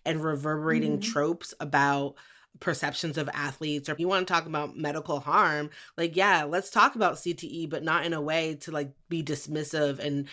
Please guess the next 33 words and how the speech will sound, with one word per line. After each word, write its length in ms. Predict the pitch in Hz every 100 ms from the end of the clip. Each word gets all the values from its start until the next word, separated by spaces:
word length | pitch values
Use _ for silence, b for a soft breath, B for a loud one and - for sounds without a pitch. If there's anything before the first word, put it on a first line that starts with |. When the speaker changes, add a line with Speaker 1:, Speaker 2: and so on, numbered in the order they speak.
| B
Speaker 1:
and 200 | - 160
render 320 | 151 151 151 147
them 200 | 143 143
disposable. 800 | 135 - 160 220 165 95 - B B B
But 140 | 185
Candace, 300 | 240 254 302
I 40 | 294
wanna 200 | 294 285
turn 160 | 233
to 80 | 214
you 100 | 202
to 80 | 165
talk 220 | 185 165
about 160 | 156 147
politics 420 | 160 190 196 -
for 100 | 156
a 60 | 147
second, 320 | 143 151 139
because 240 | 156 165
obviously 400 | 160 185 208 208
this 180 | 170 156
is 80 | 156
coming 260 | 165 156
on 100 | 151
the 60 | 147
heels 360 | 147 156 151 147
of 80 |
a 60 | 139
period 260 | - 143 139
of 100 | 135
time 280 | 143 143
in 100 | 143
which 240 | 139 139